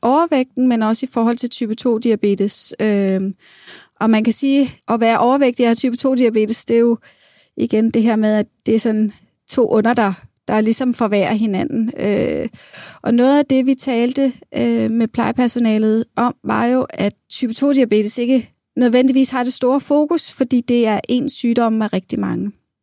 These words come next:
De er jo multisyge, øh, og det, jeg kan se på det data, vi har indsamlet, det er, at dem, der har type to diabetes, de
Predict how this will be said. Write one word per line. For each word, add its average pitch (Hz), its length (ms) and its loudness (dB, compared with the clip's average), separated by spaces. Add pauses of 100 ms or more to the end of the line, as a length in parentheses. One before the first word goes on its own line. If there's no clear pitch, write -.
(120)
De 233 120 2
er 233 140 2
jo 269 160 4
multisyge, 277 840 2 (800)
øh, 220 460 2
og 233 100 -4
det, 254 80 4
jeg 254 140 2
kan 247 100 0
se 247 240 -4
på 233 240 -2
det 220 160 -2
data, 233 300 -2
vi 262 120 2
har 233 100 2
indsamlet, 240 520 0
det 233 80 2
er, 220 160 2
at 226 80 -2
dem, 226 120 0
der 233 80 0
har 220 100 -2
type 220 280 -4
to 311 220 -2
diabetes, 240 560 0
de 240 300 0